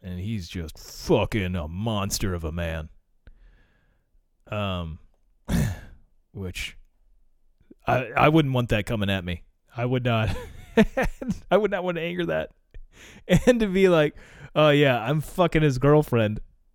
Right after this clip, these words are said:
and then be like, and talk about it on Howard Stern.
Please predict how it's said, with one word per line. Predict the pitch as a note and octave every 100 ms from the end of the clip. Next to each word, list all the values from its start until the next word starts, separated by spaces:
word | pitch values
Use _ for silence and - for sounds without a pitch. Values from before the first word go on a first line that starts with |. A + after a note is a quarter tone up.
| _
and | D3+ C#3+
then | C#3+
be | C#3 C#3
like, | B2+ B2 -
and | C3+ C#3
talk | D#3+ D#3
about | E3+ D3+ C#3
it | B2+
on | A#2 A2+
Howard | C3+ D3 C#3+
Stern. | - C#3+ B2+ G2+